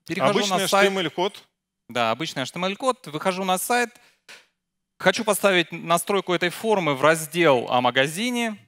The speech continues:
Speaker 1: Захожу в настройки в нашем визуальном редакторе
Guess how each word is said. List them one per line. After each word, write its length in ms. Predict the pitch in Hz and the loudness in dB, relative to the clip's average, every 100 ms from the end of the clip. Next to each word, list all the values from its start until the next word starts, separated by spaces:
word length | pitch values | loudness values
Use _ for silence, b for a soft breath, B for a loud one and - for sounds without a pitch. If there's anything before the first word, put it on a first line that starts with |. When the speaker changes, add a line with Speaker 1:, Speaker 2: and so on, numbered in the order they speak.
| _ | _
Speaker 1:
Захожу 560 | - 131 170 165 151 120 | -4 -2 0 -2 -4 -8
в 140 | 107 | -6
настройки 840 | 123 131 - 214 247 - 208 190 170 _ _ _ | -4 -4 -4 -4 -4 -4 -6 -6 -14 _ _ _
в 140 | - 127 | -18 -4
нашем 280 | 165 - 165 | -4 -4 -8
визуальном 420 | 156 160 156 156 | -4 -2 -2 -4
редакторе 640 | 156 156 156 - 156 151 | -2 0 0 -2 -4 -6